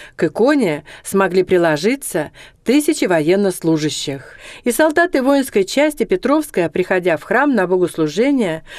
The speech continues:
чтут эту икону, молятся, думают о сокровенном.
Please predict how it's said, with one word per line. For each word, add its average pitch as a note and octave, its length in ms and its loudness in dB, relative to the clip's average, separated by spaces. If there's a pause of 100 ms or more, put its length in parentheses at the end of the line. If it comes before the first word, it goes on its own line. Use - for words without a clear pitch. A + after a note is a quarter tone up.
(140)
чтут F4 400 0
эту F#3 320 2
икону, E3 540 -2
молятся, B3 640 -2 (300)
думают C#4 600 0
о G3 140 -2
сокровенном. C#3+ 880 -4